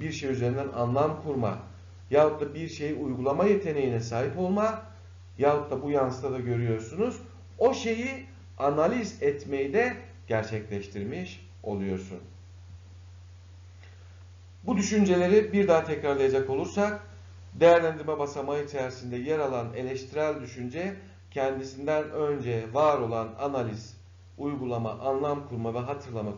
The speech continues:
süreçlerinde içerisinde barındırır.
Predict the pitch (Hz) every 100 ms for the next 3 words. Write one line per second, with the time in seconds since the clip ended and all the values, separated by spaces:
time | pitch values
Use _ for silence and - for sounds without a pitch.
0 | - 117 104 110 104 101 104 202 202 -
1 | - - - - 127 110 95 - 98 104
2 | 135 - - 92 98 90 85 80 -